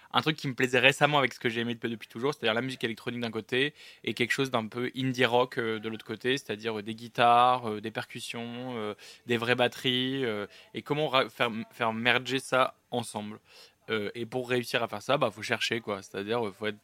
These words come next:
dans un studio et puis tester des trucs, euh, euh, tester des synthés, tester des machines, tester des accords, essayer de composer des chansons, voir ce qui marche, ce qui marche pas.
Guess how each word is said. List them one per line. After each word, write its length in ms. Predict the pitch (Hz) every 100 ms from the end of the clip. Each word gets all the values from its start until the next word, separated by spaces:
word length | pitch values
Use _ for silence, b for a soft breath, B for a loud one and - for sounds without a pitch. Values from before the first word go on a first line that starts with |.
| -
dans 300 | 107 113 110
un 20 |
studio 500 | - - 110 120 143
et 60 | 131
puis 120 | -
tester 420 | 117 - - 123
des 120 | 123
trucs, 520 | - - 120 127 135
euh, 260 | 113 98 95 - B B B
euh, 80 | 104
tester 300 | 117 117 123
des 100 | 113
synthés, 400 | - 110 123 131
tester 240 | 127 - 113
des 80 | 110
machines, 480 | 107 - 127 131 117
tester 300 | 110 - 113
des 580 | 107 104 104 101 101
accords, 560 | 110 - 120 123 127 120
essayer 180 | 107 117
de 60 |
composer 320 | - 117 117 113
des 80 |
chansons, 500 | 107 117 110 123 123
voir 200 | 123 110
ce 40 | -
qui 120 | 117
marche, 180 | 120 -
ce 60 |
qui 100 | -
marche 200 | 104 - -
pas. 160 | 214